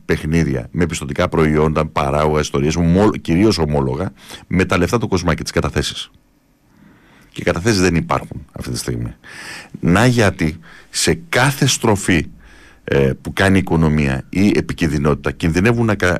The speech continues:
να κλείσουν τράπεζες. Οπότε τι γίνεται; Τους ρίχουνε λεφτά για να μην κατεβάσουν ρολά. Γιατί φοβούνται ότι έτσι και κατεβούν ρολά, είναι το τελευταίο,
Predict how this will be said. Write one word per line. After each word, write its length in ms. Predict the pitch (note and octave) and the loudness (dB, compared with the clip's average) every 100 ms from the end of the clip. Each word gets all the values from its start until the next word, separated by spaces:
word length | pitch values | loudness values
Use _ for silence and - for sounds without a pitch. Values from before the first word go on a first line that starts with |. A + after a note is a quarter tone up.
| - | -2
να 100 | E2 | -2
κλείσουν 380 | E2 G2 F2+ D#2 | 0 0 0 0
τράπεζες. 500 | C#2+ - A#1 - - - - - - | -2 -2 -8 -10 -14 -20 -20 -20 -6
Οπότε 320 | - - A#2+ | -2 0 0
τι 120 | A#2+ | 2
γίνεται; 280 | G#2 D#2+ C2 | 2 2 0
Τους 200 | B1+ C#2 | -2 0
ρίχουνε 320 | G#2+ A2+ G#2+ | 0 2 2
λεφτά 460 | F2+ D#2 - G#2+ A#2 - | 2 0 -2 -2 -2 -4
για 220 | E2 F2+ | -2 2
να 80 | E2+ | 4
μην 260 | A2 C3+ | 4 4
κατεβάσουν 540 | - G2 E2 B2 A#2 A2 | 0 -2 0 0 0 2
ρολά. 300 | G#2 G2 - - - - | 4 2 0 -6 -18 -16
Γιατί 300 | - F2+ E2+ | -2 -2 0
φοβούνται 540 | - - C#2 D#2 D2+ - | -2 -2 0 0 0 0
ότι 180 | - - | -2 -2
έτσι 120 | C#3 | -2
και 100 | - | -2
κατεβούν 560 | - A#2 G#2 G2 F2 E2 | -2 -2 2 2 4 4
ρολά, 380 | D2 C#2+ B1+ C#2 - - | 4 2 0 -2 -6 -2
είναι 400 | A#2+ D3+ D#3+ E3 - | 2 4 4 0 -4
το 100 | - | -10
τελευταίο, 920 | - A2 A2 - - E3+ F3 E3+ E3 | -4 0 0 -2 0 2 4 4 2